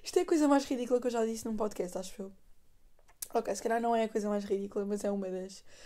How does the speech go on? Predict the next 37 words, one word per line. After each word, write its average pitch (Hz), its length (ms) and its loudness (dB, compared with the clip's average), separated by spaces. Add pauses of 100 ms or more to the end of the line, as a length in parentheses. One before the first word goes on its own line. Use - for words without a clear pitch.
(540)
Pronto, 294 280 0
e 254 40 0
então 247 140 0
eu 233 60 0
meti 226 160 -2
na 240 80 0
cabeça 240 260 0
que 214 40 -6
queria 196 160 0
comprar 214 220 0
uma 214 120 0
camisola. 233 640 2
Era 240 180 4
suposto 233 400 -4
ter 247 120 -2
ido 202 240 -4 (200)
hoje, 208 560 6 (220)
que - 120 2
é 208 60 6
domingo, 196 540 -4 (680)
mas, 277 960 0
ah, 277 800 2
acontece 269 800 -2
que 262 760 -2
não 247 240 0
sabia 247 320 -2
que 240 120 -4
era 233 100 4
domingo, 226 540 -2
ou 214 120 -2
seja, 214 240 -4
não 214 140 -2
sabia 208 240 2
que 208 100 -4
as 208 60 -8
coisas 202 300 -2
fechavam. 220 680 0